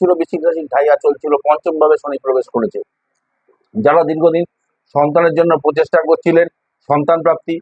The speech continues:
আপনাদের বিবাহ, ফিনান্সিয়াল জায়গাটা,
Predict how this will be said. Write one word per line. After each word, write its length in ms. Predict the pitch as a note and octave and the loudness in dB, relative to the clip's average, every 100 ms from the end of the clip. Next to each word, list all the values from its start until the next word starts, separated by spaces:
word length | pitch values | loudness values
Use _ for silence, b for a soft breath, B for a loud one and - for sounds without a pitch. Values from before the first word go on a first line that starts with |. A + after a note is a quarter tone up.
| - | -2
আপনাদের 300 | D3 E3 E3 C3 | 0 2 2 0
বিবাহ, 240 | C#3+ D3+ D3+ D3+ _ _ _ - | 0 4 4 0 _ _ _ -2
ফিনান্সিয়াল 540 | E3 F#3 E3+ F3+ E3+ E3 - C#3 D3+ | 0 0 2 2 2 0 -6 -2 0
জায়গাটা, 360 | D#3 D3+ D3+ | 2 2 0